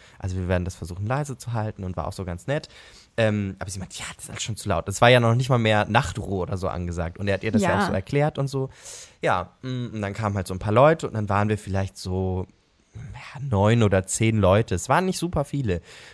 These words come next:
Speaker 1: Mm, aber wir saßen dann da am Tisch, ein paar standen, hatten, ähm, ein Weinglas in der Hand und haben Salzstangen gegessen. Musik, äh, nicht sonderlich laut. Also es war jetzt noch keine krasse Abriss-Dance-Party.
Speaker 2: Ihr musstet euch noch nicht anschreien.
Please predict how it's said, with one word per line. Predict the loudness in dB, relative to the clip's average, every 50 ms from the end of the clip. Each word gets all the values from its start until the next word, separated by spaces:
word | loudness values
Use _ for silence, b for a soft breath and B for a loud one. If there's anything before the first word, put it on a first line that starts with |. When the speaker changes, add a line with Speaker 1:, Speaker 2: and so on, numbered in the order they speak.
| B B
Speaker 1:
Mm, | -2 0 0 0 -2 -2
aber | 0 0 0 0
wir | 0 2
saßen | 4 6 6 4 4 0 -2
dann | 0 0 0
da | 0 -2 -2
am | -4 -4
Tisch, | -2 0 0 0 0 -2
ein | -4 -2
paar | 0 0 0 0
standen, | 0 0 0 2 2 0 -2 -4 -4 -4 -4 -4 -4
hatten, | -6 -6 -6 -6 -6 -4 -4 -4 -6 -8 -8 -4
ähm, | -2 -2 0 -2 -2 -4 -2
ein | 2
Weinglas | 4 6 6 6 4 2 0 0 0
in | 0 -2
der | 0 0
Hand | 2 0 0 0
und | -2 -2 -2
haben | 0 2
Salzstangen | 4 6 6 4 4 0 -2 0 0
gegessen. | -2 -2 -4 -6 -6 -6 -8 -8 -2
Musik, | -2 0 0 2 2 0 0 -2 -6 -16 b b b b b b b b b b _ _ _ _ _ _
äh, | -20 -20 -20 -14 -6
nicht | -2 2 4 4 4 2 0 0
sonderlich | 4 6 6 8 8 6 4 4 2 0 -2 -4
laut. | -2 2 4 4 4 4 2 -2 -10 -20 _ _
Also | -2 0 0 0
es | -2 -4 -8 -12 -2 2
war | 2 4
jetzt | 2 2 0
noch | -4 -6 -4
keine | -2 -2 -2 -2 -2
krasse | -4 -4 -6 -4 -4 -4 -6 -8 -2 2
Abriss-Dance-Party. | 2 2 2 2 0 -2 0 2 2 2 2 2 0 -2 -2 -2 -2 -2 -2 -2 -2 2
Speaker 2:
Ihr | 4 6 6
musstet | 8 6 6 4 4 2
euch | 2 2
noch | 2 2
nicht | 2 0 0 0
anschreien. | 0 0 0 0 -2 -2 0 0 0 -2